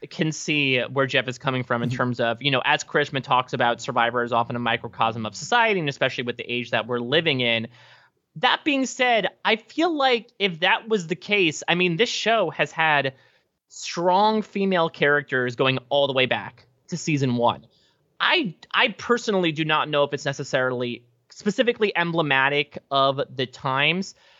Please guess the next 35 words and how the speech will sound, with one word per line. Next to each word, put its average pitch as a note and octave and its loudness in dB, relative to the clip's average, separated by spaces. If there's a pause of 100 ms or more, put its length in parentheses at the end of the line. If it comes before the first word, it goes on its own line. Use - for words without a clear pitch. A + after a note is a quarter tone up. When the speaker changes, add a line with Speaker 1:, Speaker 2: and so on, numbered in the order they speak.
(200)
Speaker 1:
I G#3 2
personally B3+ 2
feel, F#3+ 2
and, E3 2
and D#3 2
Dalton F#3+ 0
Ross, D3+ 2
another C#3 -2
Survivor B2+ 0
journalist, B2 -4
came C#3+ -2
out C3 0
with C3 0
a, A#2+ 4
a C3 0
great D3+ 0
recap, C#3 -2
as B2+ 0
he C3 -2
usually B2+ -2
does A#2 2
every B2 -4
week, A#2 -4
of B2+ 0
this B2+ -2
past B2 -2
episode, D3+ 0
where C3 -2
he D3 4
brings F3+ 2
up E3+ 2
this D3 0
really A3+ 2
great D3 0
point B2 -4